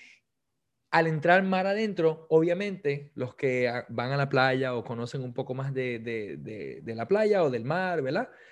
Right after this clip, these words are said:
Saben que de repente puede haber bajadas. O sea, de repente. No, no, sí hay un grado de bajada, pero de repente, de repente hay como unos huecos y hay bajadas.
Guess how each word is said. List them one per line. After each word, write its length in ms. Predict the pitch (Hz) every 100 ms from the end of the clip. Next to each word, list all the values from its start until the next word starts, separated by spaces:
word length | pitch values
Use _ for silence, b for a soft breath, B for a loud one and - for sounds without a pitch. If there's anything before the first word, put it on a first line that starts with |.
| b
Saben 460 | - 220 226 214 151
que 140 | 185
de 100 | 180
repente 560 | 175 185 233 262 185 175
puede 240 | 147 180
haber 180 | 180 180
bajadas. 640 | 165 180 202 127 - - -
O 60 |
sea, 220 | 139 135
de 140 | 127 156
repente. 640 | 156 156 202 180 139 - _
No, 300 | 135 156 165
no, 420 | 160 170 196 196 B B B _ _ _ _
sí 280 | - - 220
hay 360 | 214 220 226 233
un 240 | 214 208
grado 420 | 190 190 202 214
de 100 | 202
bajada, 440 | 180 180 214 185 143
pero 240 | 170 170
de 160 | 160 165
repente, 540 | 156 160 180 226 226
de 100 | 214
repente 560 | 196 190 220 220 160 147
hay 140 | 156
como 220 | 147 165 156
unos 200 | 147 156
huecos 440 | 214 214 92 -
y 60 | 120
hay 80 |
bajadas. 640 | 127 135 185 220 139 143